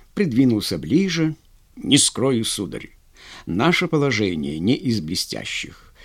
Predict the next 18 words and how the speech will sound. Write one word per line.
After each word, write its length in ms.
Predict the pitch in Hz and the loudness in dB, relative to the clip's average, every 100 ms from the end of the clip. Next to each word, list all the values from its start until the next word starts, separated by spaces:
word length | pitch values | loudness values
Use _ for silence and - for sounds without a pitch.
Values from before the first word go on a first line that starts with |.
| - | -18
Вчера 400 | - - 117 127 | -4 0 2 0
Этьена 480 | 135 127 110 120 117 | -2 -4 2 4 4
узнали, 720 | - 113 98 165 165 67 - - - - - _ | 2 0 2 2 0 -2 -8 -14 -20 -20 -20 _
подняли 440 | 127 160 170 180 190 | 2 4 6 4 4
шум, 420 | - 160 147 147 | 4 4 4 4
он 180 | 156 147 | 4 6
еле-еле 1040 | 135 113 135 170 185 175 180 98 131 131 139 | 6 4 4 4 6 4 4 2 2 2 2
улизнул». 720 | 131 123 120 82 73 71 69 - - - _ - - - - - - | 0 0 0 -2 -6 -8 -10 -16 -20 -20 _ -20 -20 -20 -20 -20 4
«И 120 | 165 | 6
расстался 600 | 240 247 - 190 233 - | 6 4 2 0 0 -2
с 80 | 208 | -2
усами», 580 | 127 - 85 107 143 160 - - - | -2 -2 -2 0 -2 -4 -12 -20 -8
рассмеялся 680 | 117 131 127 127 131 127 123 | -2 -2 0 0 0 -2 -2
Лео. 380 | 120 123 120 113 - - - | 0 0 -4 -8 -14 -16 -6
«Ах, 260 | 117 - | -6 -6
какие 680 | - - - - 294 254 226 | -8 -8 -10 -2 0 0 -4
были 280 | 214 160 202 | -4 -2 -2
усы! 840 | - 208 - - 104 92 73 - | -4 -6 -4 -4 -2 -4 -4 -8